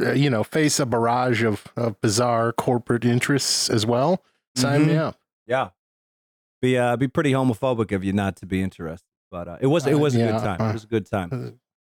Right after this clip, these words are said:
Speaker 1: uh, okay, okay. I'm, I'm, I'll take your word for it. I don't live in Milwaukee, so unfortunately, I, I missed out there.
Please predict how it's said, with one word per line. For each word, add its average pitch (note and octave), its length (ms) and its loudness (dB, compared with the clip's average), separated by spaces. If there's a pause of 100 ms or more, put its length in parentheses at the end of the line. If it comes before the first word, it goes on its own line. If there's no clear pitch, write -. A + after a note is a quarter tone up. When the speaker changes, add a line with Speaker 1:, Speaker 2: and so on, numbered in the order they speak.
(320)
Speaker 1:
uh, A#2+ 100 -2
okay, A#2+ 300 0 (180)
okay. A#2+ 300 0
I'm, A#2+ 260 0
I'm, C3 320 0 (540)
I'll A2+ 140 0
take D3+ 320 -4
your D3+ 100 4
word F3+ 160 2
for G2+ 240 0
it. A2 40 2
I C3 100 2
don't D3 200 2
live C3+ 140 2
in A#2 140 4
Milwaukee, G#2+ 460 0
so - 180 0
unfortunately, G#2+ 560 0
I, G2+ 240 0
I G#2 60 0
missed G#2+ 320 0
out F#2+ 260 -2
there. F#2 240 -6